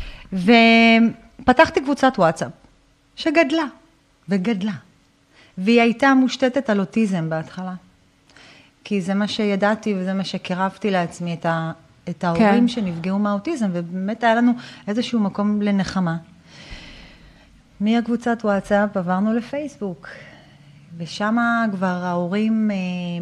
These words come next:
Speaker 1: ביקשו להגיע לעורך דין, למישהו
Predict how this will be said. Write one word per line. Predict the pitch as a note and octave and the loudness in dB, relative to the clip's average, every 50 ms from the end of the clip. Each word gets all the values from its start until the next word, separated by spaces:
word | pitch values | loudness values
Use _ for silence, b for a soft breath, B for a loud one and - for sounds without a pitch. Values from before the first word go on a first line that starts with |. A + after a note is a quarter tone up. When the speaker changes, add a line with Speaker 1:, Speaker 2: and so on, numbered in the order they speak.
| E3+ D#3 | -6 -8
Speaker 1:
ביקשו | F3 - - - - - A3+ G#3+ G#3+ G#3+ G#3+ | -8 -10 -10 -12 -10 -6 -4 -4 -2 -2 0
להגיע | G3+ F#3+ F3+ F3 F#3+ G3+ G#3 G#3 | 0 -2 -2 -2 -2 -2 -2 0
לעורך | G3+ G3 F#3 F#3 F3+ F3+ F3+ F3+ F3 F3 E3 F3 E3+ E3+ E3+ E3+ E3+ D#3 C#3 C#3+ | 0 -2 -2 -2 -2 -2 -2 -2 -2 -4 -4 -6 -8 -10 -8 -8 -8 -8 -6 -4
דין, | - A3+ B3 B3 A#3+ A3 G3+ | 0 0 2 2 2 0 0
למישהו | F3 E3 D#3+ E3+ G3 G3 - - B3 A3 G3 | -2 -4 -4 -4 -4 -6 -6 -6 -6 -6 -6